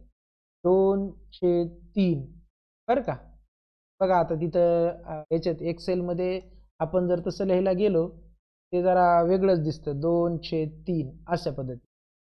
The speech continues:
आणि जर प्रेरणाचं आपणाला दाखवायचं असेल, तर एकशे तीन असं दाखवावं लागेल. म्हणून आलेल्या ग्रॉस प्रॉफिटला पहिल्यांदा काय केलं आपण? दोनास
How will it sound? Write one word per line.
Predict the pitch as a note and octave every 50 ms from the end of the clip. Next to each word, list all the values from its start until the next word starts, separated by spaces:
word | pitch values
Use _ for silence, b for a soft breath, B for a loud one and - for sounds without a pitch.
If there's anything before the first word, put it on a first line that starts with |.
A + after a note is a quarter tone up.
| _ _
आणि | - E3+ F3+ F3
जर | F3+ G3 G3
प्रेरणाचं | F3 - - G#3 G#3+ G#3+ A3 A3+ A#3 A#3 A#3 A#3+
आपणाला | A#3+ A3+ A#3 A3 A3 G#3+ G#3
दाखवायचं | G#3 A3 G#3 G#3+ G#3 G3+ F#3+ - G3+
असेल, | F#3 - G#3+ G#3 F#3+
तर | G#3+ G#3 - -
एकशे | G#3 G3+ G3 G3+ - - - - F#3+ F#3+
तीन | F3+ - - - - G3+ F#3+ D#3+ D#3+ D#3 -
असं | F3+ F3 - F3 D#3
दाखवावं | D3+ C3+ - - B2 A#2+
लागेल. | A#2+ A#2+ - _ _ _ _ _ _ _ _ _ _ _ E3
म्हणून | F3+ A3+ B3+ A#3 G3+ F#3+ G3+ G#3+ A3+ - - - - _ _ _ _
आलेल्या | - F#3+ G3+ A3 A#3 A#3+ B3 B3
ग्रॉस | A3+ A#3 A#3 A#3 A3 A3+
प्रॉफिटला | - - A3+ G#3+ G#3+ A3 G#3+ G3+ - G#3+
पहिल्यांदा | G3+ G#3 - G#3+ G3+ G3+ G#3+ G#3+ A3 A3+
काय | A3 G#3+ A3
केलं | G3+ G#3 G#3+ G#3+ G#3
आपण? | G3+ G#3 G#3+ G#3 G#3 G3+
दोनास | F#3 F#3 F#3+ G3 G3+ G#3 G#3+ G#3+ G3+ -